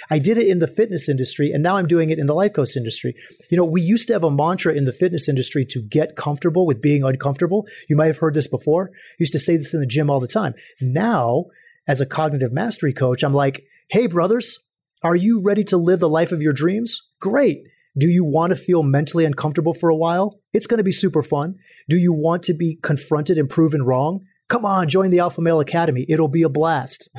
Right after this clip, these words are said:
<laughs> Right? I mean, that's what I'm selling you guys. I'm selling you mental discomfort. I'm selling you cognitive dissonance. I'm selling you that life of your dreams that you are going to have to be uncomfortable. You have to go, go through discomfort in order to achieve. And I've been telling you guys it,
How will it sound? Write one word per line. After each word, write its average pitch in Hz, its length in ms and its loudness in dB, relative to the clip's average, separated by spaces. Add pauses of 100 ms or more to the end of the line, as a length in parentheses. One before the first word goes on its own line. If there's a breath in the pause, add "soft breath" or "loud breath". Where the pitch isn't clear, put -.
<laughs> - 1040 -2
Right? 220 280 2
I 196 80 2
mean, 196 100 2
that's 214 180 2
what 240 120 2
I'm 240 80 0
selling 302 360 2
you 175 80 2
guys. 143 200 2
I'm 190 80 0
selling 226 340 0
you 202 80 4
mental 214 260 2
discomfort. 226 440 -2
I'm 269 80 0
selling 208 320 0
you 196 80 0
cognitive 190 380 0
dissonance. 165 380 -2
I'm 180 100 0
selling 208 340 2
you 190 140 2
that 180 220 0 (460 loud breath)
life 180 480 0
of 156 140 2
your 156 140 2
dreams 143 760 -2 (340)
that 151 140 0
you 170 120 0
are 170 80 2
going 185 320 0
to 170 80 -2
have 170 180 0
to 156 80 -2
be 165 140 0
uncomfortable. 147 800 -2
You 151 80 0
have 165 100 -4
to 185 60 -2
go, 185 160 0 (260)
go 190 180 2
through 196 280 -2
discomfort 175 580 -2
in 135 80 -2
order 139 160 4
to 143 140 -2
achieve. 139 320 0 (260 loud breath)
And 190 100 0
I've 190 100 0
been 190 140 0
telling 233 340 0
you 165 100 2
guys 135 320 0
it, 143 140 0